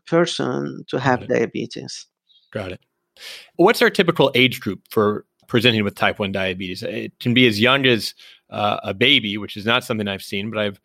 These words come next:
Speaker 2: how old? When, when are we out of the woods of a type one diabetes diagnosis?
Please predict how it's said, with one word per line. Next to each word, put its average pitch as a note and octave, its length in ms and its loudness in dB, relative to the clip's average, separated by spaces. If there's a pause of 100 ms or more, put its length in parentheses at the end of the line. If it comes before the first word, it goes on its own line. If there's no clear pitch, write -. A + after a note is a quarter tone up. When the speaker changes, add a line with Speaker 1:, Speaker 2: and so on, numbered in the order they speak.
(260)
Speaker 2:
how F3 280 4
old? C3 280 4
When, G#3 160 6
when G#3+ 120 6
are A3 80 6
we F#3+ 340 4
out E3 140 4
of C#3+ 80 4
the C3 80 6
woods A2+ 400 4
of G2+ 100 -4
a F#2+ 160 0
type - 280 -2
one G2+ 240 -2
diabetes G2 520 -4
diagnosis? G2+ 760 -12